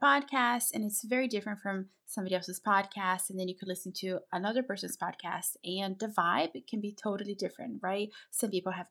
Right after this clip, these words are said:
ads, some people have, like, a really long intro, some people have music.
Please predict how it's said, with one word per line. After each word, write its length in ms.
ads, 420
some 140
people 240
have, 320
like, 160
a 60
really 140
long 260
intro, 680
some 160
people 180
have 180
music. 540